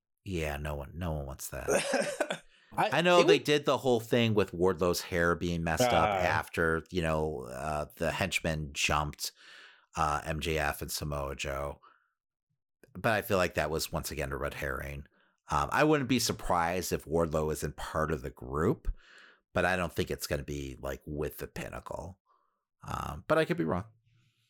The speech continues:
Speaker 1: I still think it's Adam Cole. Like, that's the only name that makes sense.
Speaker 2: Mm-hmm.
Speaker 1: Um,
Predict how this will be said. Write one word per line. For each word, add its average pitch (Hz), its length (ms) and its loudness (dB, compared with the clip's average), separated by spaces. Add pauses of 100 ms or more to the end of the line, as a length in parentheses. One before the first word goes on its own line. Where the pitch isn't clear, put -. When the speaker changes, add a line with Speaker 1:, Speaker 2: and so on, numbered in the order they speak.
(400)
Speaker 1:
I 127 180 2
still 113 320 2
think 98 280 0
it's - 160 -2
Adam 60 300 -2
Cole. - 360 -10 (840)
Like, 95 180 2
that's 120 260 2
the 147 100 4
only 117 300 4
name 85 260 2
that 78 160 0
makes 76 340 -4
sense. - 640 -6
Speaker 2:
Mm-hmm. 95 500 2 (180)
Speaker 1:
Um, 76 520 0